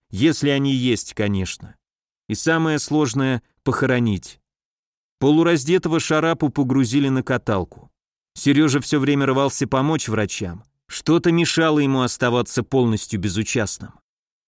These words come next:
Шарапа радостно давал ему поводы.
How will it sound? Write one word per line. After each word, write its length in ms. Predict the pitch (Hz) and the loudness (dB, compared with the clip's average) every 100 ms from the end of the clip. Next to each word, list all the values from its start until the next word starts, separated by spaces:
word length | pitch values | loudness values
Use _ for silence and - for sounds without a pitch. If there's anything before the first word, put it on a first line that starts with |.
| _ - | _ -10
Шарапа 520 | - 135 190 - 156 | -2 0 0 2 2
радостно 460 | 156 131 - 139 | 2 0 -2 -2
давал 340 | 117 117 113 107 | 2 2 2 2
ему 180 | 107 110 | 0 0
поводы. 520 | 120 117 104 87 | 0 0 0 -4